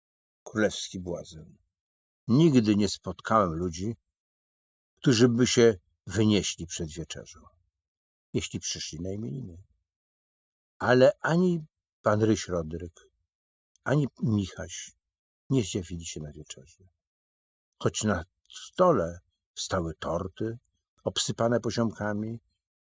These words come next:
i kruszonymi migdałami, a na najlepszym torcie paliło się prawie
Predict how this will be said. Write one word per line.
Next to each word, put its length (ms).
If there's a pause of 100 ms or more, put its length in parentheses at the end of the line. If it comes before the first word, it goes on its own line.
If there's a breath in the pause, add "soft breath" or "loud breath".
(120)
i 100
kruszonymi 640
migdałami, 760 (540)
a 80
na 140
najlepszym 720
torcie 540 (560)
paliło 400
się 180
prawie 540